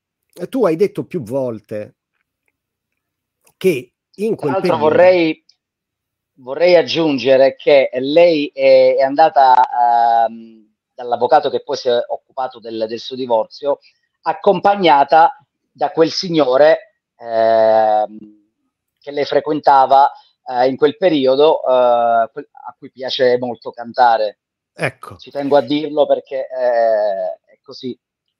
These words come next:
Speaker 1: Ecco,
Speaker 2: Mi è stato
Speaker 1: e,
Speaker 2: riferito
Speaker 1: e,
Speaker 2: così.
Speaker 1: e proprio, proprio per questo credo, insomma, tu abbia detto più volte che in quel periodo tua sorella ha coltivato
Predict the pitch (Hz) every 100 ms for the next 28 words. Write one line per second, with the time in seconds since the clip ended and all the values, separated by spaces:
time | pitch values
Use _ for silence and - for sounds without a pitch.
0 | _ _ _ 180 - - 127 117 147 139
1 | 139 131 139 135 127 127 - _ - 202
2 | _ 240 233 _ 254 269 262 202 185 165
3 | 156 - 240 180 226 214 - 151 135 -
4 | _ 156 151 147 147 - 123 117 123 196
5 | 120 - 127 - 123 110 117 113 110 120
6 | 120 123 127 - 101 180 139 104 113 135
7 | 120 139 143 110 143 139 208 110 95 113
8 | 139 135 _ _ _ _ _ _ 151 175
9 | 135 135 139 107 - 110 127 120 135 131
10 | 117 104